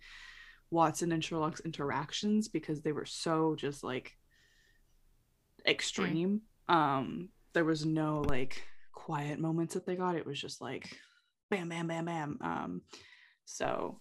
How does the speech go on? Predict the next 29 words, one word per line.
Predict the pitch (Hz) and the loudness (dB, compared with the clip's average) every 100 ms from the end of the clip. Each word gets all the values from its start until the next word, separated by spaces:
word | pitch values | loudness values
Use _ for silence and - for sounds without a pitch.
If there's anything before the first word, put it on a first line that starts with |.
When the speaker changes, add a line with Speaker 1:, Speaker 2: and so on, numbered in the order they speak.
| - | -10
Speaker 1:
yeah. | 165 - - - - - - - - | -6 -2 -2 -4 -12 -20 -20 -18 -4
Um, | 175 165 160 170 165 170 - _ _ - | 0 0 -2 -4 -6 -8 -8 _ _ 6
on | 180 175 | 6 6
Goodreads, | - 180 185 202 220 220 | 6 6 6 4 4 2
it | 190 | 0
has | 180 175 175 | 2 0 2
a | 170 170 165 160 | 2 2 2 0
three | - 190 | 0 0
point | - 220 - | 2 -2 -2
seven | - 196 220 - | -4 -2 -2 -4
eight | 165 151 - | -4 -4 0
overall | 175 170 170 170 185 | 0 0 -2 -2 0
rating. | 180 156 156 208 277 370 196 | 0 -2 -2 -2 -2 -2 -4
Um, | 175 170 165 165 175 | -2 -2 -2 -4 -4
there | 175 170 165 - | -6 -4 -4 -2
are | 170 165 165 165 170 170 - | 0 0 -2 -2 -4 -6 4
forty-seven | 214 202 208 202 | 6 6 4 4
thousand | 170 170 170 | 4 4 2
ratings. | 147 151 156 160 - | 2 2 0 -2 -2
Uh, | 160 151 147 - | 0 0 -4 -2
forty | 175 170 | 0 0
percent | 170 160 160 | 0 -2 -2
of | 147 | -2
the | 156 | -2
ratings | 147 156 156 - | 0 -2 -6 -8
are | 151 - | -8 0
four | 165 214 | 2 6
stars. | - 320 330 - - - - - - - - - _ | 6 6 4 0 -16 -14 -12 -12 -18 -18 -20 -20 _
Um, | 180 180 - - 214 | 2 2 0 -2 -4